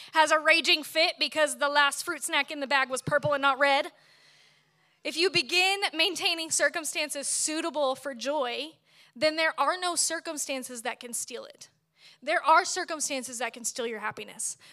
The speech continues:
but there are no circumstances that can steal your joy. So Paul gives us a perfect example of this again. He's sitting in prison, and he writes in Philippians four,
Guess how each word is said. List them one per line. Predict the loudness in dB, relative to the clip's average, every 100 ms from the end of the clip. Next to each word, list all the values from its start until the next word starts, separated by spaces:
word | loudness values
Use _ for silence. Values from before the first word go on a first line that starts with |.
| -4
but | -2
there | 2 2
are | 0
no | 0 0
circumstances | 2 -2 -4 -8 -8 -10 -10
that | -12
can | -10
steal | -10 -10
your | -12 -14
joy. | -16 -18 -20 _ _ _ _ _ _ _ _ _ _ _ _ _ _ _ _ _ _ _ _ _ _ _ _ _ _ _ _ _ _ _ _ _ _ _ _ _ _ _ _ -20 _ _ _
So | -8 -8
Paul | 0 2 4
gives | 2 -4
us | -6
a | -4
perfect | -2 -2 -4
example | -8 -6 -4 -4
of | -2
this | -4
again. | -2 -4 -4
He's | -6
sitting | -2 -2 -2
in | -4
prison, | -2 -2 -2 -6
and | -6
he | -6
writes | -4 -4 -4
in | -8
Philippians | -6 -6 -6 -8 -10
four, | -14 -6 -4 0 0 -2